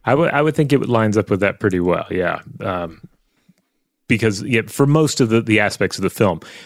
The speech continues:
you could certainly make a case that, that s-, the effects are maybe more, uh, you know,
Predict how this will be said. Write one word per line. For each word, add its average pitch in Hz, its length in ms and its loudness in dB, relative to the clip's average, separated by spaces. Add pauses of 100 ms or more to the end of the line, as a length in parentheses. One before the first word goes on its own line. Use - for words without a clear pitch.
(100)
you 147 240 -2
could 127 160 2
certainly 185 260 4
make 127 180 0
a 107 60 -4
case 117 360 0
that, 107 280 0
that 107 340 -2
s-, - 380 -12
the 120 80 2
effects - 720 -2
are 104 160 0
maybe 104 340 2
more, 92 560 2
uh, 87 300 -4
you 92 580 -12
know, 95 180 -8